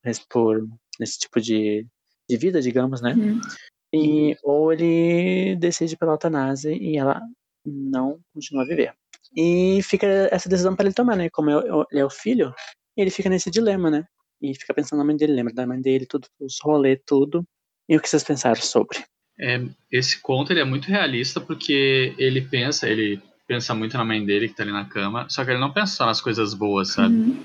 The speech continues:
Speaker 3: Ele pensa,
Speaker 1: Uhum.
Speaker 3: inclusive, muito mais nas coisas ruins do que nas coisas boas.
Speaker 2: Uhum.
Speaker 3: É muito pesado esse conto.
Speaker 2: É que também pode dar um, "Ah, você tá fazendo isso por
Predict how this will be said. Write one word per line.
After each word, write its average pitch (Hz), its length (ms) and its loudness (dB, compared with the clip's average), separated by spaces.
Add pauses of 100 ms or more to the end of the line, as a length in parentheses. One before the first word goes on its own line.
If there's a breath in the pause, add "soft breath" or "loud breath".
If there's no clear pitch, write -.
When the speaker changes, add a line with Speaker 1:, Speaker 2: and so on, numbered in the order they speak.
Speaker 3:
Ele 120 220 2
pensa, 123 200 2
Speaker 1:
Uhum. 120 60 -2
Speaker 3:
inclusive, 127 420 0
muito 160 320 0
mais 151 320 0
nas 180 160 -2
coisas 156 360 0
ruins 131 320 -2
do 147 80 -6
que 143 100 -8
nas 127 160 -4
coisas 107 300 -4
boas. 98 320 0
Speaker 2:
Uhum. 208 200 2 (380)
Speaker 3:
É 104 100 -2
muito 104 360 -6
pesado 104 480 -2
esse 92 120 -6
conto. - 380 -16
Speaker 2:
É 294 80 2
que 277 160 -8
também 240 320 -2
pode 247 240 -2
dar 233 240 -2
um, 240 200 -8 (300)
"Ah, 254 180 4
você 226 220 -4
tá 240 120 -2
fazendo 226 360 -4
isso 226 220 -4
por 220 120 -14